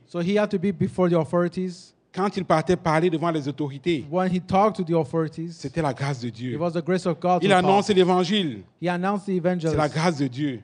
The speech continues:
Speaker 1: It was by grace of
Speaker 2: Dieu,
Speaker 1: God.
Speaker 2: Jésus-Christ se révèle à lui chaque jour par sa grâce.
Speaker 1: Jesus revealed himself to him by
Speaker 2: Donc,
Speaker 1: grace every day.
Speaker 2: si, si Dieu se révèle à l'apôtre Paul,
Speaker 1: If God reveals himself
Speaker 2: si
Speaker 1: to
Speaker 2: sa
Speaker 1: Paul,
Speaker 2: grâce se manifeste en Paul,
Speaker 1: if his grace manifests in
Speaker 2: pourquoi
Speaker 1: Paul,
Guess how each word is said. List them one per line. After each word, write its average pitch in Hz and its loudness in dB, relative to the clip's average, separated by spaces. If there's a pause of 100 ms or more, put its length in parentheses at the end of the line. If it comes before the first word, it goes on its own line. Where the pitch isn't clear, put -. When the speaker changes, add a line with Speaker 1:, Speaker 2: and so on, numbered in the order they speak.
Speaker 1:
It 143 -14
was 170 -2
by 165 -2
grace 170 -4
of 147 -4
Speaker 2:
Dieu, 185 4
Speaker 1:
God. 190 -10 (220)
Speaker 2:
Jésus-Christ 175 0
se 180 0
révèle 180 4
à 175 6
lui 185 0
chaque 202 0
jour 190 -2
par 180 0
sa 160 -2
grâce. 165 -4
Speaker 1:
Jesus 202 -2
revealed 185 2
himself 185 0
to 170 -2
him 175 -2
by 160 0
Speaker 2:
Donc, - -8
Speaker 1:
grace 175 0
every 156 -2
day. 143 -6
Speaker 2:
si, 226 -4
si 208 -8
Dieu 156 2
se 156 -4
révèle 120 -2
à 139 -2
l'apôtre 123 -12
Paul, 107 -12 (100)
Speaker 1:
If 165 -4
God 190 4 (220)
reveals 180 0
himself 160 -4
Speaker 2:
si 214 -4
Speaker 1:
to - 0
Speaker 2:
sa 156 4
Speaker 1:
Paul, 139 2
Speaker 2:
grâce 175 0
se 151 -2
manifeste 131 -6
en 107 -12
Paul, 113 -10
Speaker 1:
if 160 -6
his 175 0
grace 185 2
manifests 180 -4
in 160 -6
Speaker 2:
pourquoi 156 2
Speaker 1:
Paul, - 0